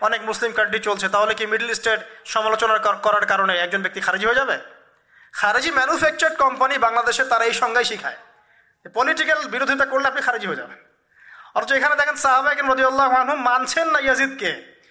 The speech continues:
এবার ইয়াজিদ কি করলো দেখেন। এবার ইয়াজিদ প্রথমত সাহাবীদেরকে কনভিন্স করার চেষ্টা করলেন। তিনি ওখান থেকে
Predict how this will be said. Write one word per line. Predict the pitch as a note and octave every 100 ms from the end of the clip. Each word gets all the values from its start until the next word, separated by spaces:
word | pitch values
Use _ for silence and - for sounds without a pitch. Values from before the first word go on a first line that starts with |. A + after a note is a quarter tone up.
| - - -
এবার | C4+
ইয়াজিদ | C#4+ D#4 F#4 E4+
কি | E4+
করলো | D#4 C4
দেখেন। | G#3+ E3+ - - _ _ _ _ _ - - _ _ -
এবার | B3 C#4
ইয়াজিদ | D4 F4 E4+
প্রথমত | D#4+ D#4 D#4+ C#4 A#3 B3 - - - - _ _ _ _ _ -
সাহাবীদেরকে | - A#3+ C#4 D4+ D4 D#4
কনভিন্স | C#4 C#4 C4 D#4+ D#4
করার | D4+ C#4+
চেষ্টা | C#4 B3 A3+
করলেন। | F3+ D3+ A#2+ - _ _ _
তিনি | A#3 C#4+
ওখান | B3+ C4+ C4
থেকে | C4 D4 F#4 C5+